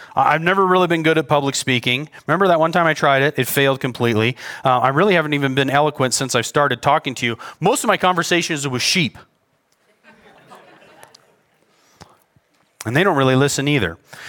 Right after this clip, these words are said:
He, he's like, "Why are you picking me for this?" Of all people, why, why me? In verse eleven, the Lord said to him, "Who placed a mouth on humans?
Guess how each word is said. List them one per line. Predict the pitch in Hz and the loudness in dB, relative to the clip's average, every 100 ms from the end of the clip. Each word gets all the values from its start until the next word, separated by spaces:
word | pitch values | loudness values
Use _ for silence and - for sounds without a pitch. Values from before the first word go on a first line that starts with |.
| - - | -16 -10
He, | 151 170 180 | -8 -2 -2
he's | 175 208 196 | 2 2 2
like, | 208 196 - - - 160 | 0 -2 -8 -14 -14 -6
"Why | 180 214 294 | 0 2 2
are | 285 | 2
you | 349 | 0
picking | - 262 254 226 | 0 -2 -2 -2
me | 202 254 | 0 0
for | 330 175 127 | 0 0 0
this?" | 95 80 - - - _ _ _ _ _ _ _ | -2 -4 -6 -8 -12 _ _ _ _ _ _ _
Of | 160 214 | 4 6
all | 254 | 6
people, | 247 247 190 151 | 2 2 2 4
why, | 180 226 214 | 4 4 2
why | 165 190 226 226 | 2 2 4 2
me? | 208 170 107 - - 156 | 2 0 0 -6 -8 -2
In | 156 | 0
verse | 196 196 | 2 2
eleven, | 180 185 156 | 2 2 2
the | 143 | 2
Lord | 170 180 | 2 2
said | - 180 | 0 0
to | 156 135 | 0 0
him, | 120 117 - _ _ _ _ _ - | 0 -4 -10 _ _ _ _ _ -6
"Who | - | -4
placed | - 143 123 139 - 127 | -2 2 2 2 -2 -2
a | |
mouth | 117 113 107 139 - | 0 2 2 0 -4
on | 117 | -6
humans? | 101 120 104 104 160 - | -4 -6 -6 -6 -8 -12